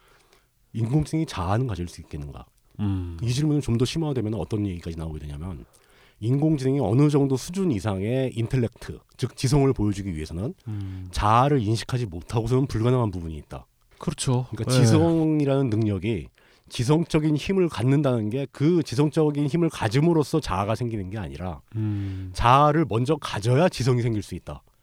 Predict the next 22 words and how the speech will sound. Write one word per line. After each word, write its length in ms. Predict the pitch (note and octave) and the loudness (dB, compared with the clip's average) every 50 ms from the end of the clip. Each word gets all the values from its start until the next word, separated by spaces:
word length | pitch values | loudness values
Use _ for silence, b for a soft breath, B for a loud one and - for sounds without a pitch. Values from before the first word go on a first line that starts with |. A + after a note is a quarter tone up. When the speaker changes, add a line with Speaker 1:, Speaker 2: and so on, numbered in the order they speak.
| - | -8
Speaker 2:
음. 640 | A2 A2 A2 G#2+ G2+ G2+ G2+ G2 F#2+ F#2 F2+ F2+ F2 F2 | -6 -4 -2 -2 -2 -4 -4 -4 -6 -6 -8 -8 -6 -4
Speaker 1:
라는 400 | F#2 G#2+ C3+ C#3+ D#3 D3 A#2 G#2 G2 | 0 2 2 2 2 0 -2 -6 -8
어떤 220 | - - A#2 G2+ | -6 -4 -4 -6
순서가 340 | - - G#3 A3 G3+ G#3+ F3+ | -4 -2 -2 2 2 2 2
바뀌었다라는 520 | - - - C3+ C3 - C3 A#2+ A2+ G#2 F#2 | 2 -2 -4 -4 -2 0 0 0 0 0 -2
이야기까지 300 | F2 E2+ F#2 - F#2+ F#2 | -4 -6 -6 -8 -8 -8
나올 160 | G2 - - D2+ | -8 -8 -8 -12
수 100 | - - | -14 -16
있습니다. 420 | D#2 - - - D2 C2 - - - _ _ _ _ _ _ _ _ _ _ _ B B B B B B B B B B B B B B B B - | -16 -16 -16 -16 -18 -16 -16 -20 -20 _ _ _ _ _ _ _ _ _ _ _ B B B B B B B B B B B B B B B B -6
Speaker 2:
가능한 360 | - A#2+ A#2 B2 A#2+ A#2+ A2 | -2 0 2 4 4 4 4
얘기 140 | G#2+ G#2 G2+ | 4 4 2
같습니다. 460 | G2 F2+ - - G2+ F#2 E2+ E2 E2 | 0 -2 -4 -6 -8 -8 -6 -6 -8
Speaker 1:
음. 180 | D#2+ D#2 D2 C#2+ C2+ | -10 -10 -12 -6 0
Speaker 2:
그래가지고 340 | C#3+ D#3+ E3+ D#3+ D3+ D3+ | 2 4 4 4 4 2
뭐 200 | C#3 B2 A2 G#2 - | 0 0 -2 -4 -2
그런 200 | - F#3 F#3 F#3+ | 0 0 2 2
거 80 | F#3 | 2
있잖아요. 460 | C#3+ - C#3+ B2 G#2 G2 F2+ E2 F2 - _ - | 0 0 -2 -4 -4 -4 -6 -10 -14 -18 _ -2
공각기동대에서 680 | C#3+ D#3 E3+ E3 - F3 D#3 D#3+ D#3 D3 C#3+ C3 A#2 B2 | 0 0 0 2 0 0 2 2 4 4 2 2 2 0
나오는 260 | G2+ E2+ F#2 F#2 F#2 | -2 -2 -4 -6 -6
것처럼. 360 | F2+ F2+ - - E2+ D#2 D2+ | -8 -10 -10 -10 -12 -12 -12
Speaker 1:
그렇죠. 420 | - - E2+ - - - - - | -14 -16 -16 -16 -16 -16 -16 -16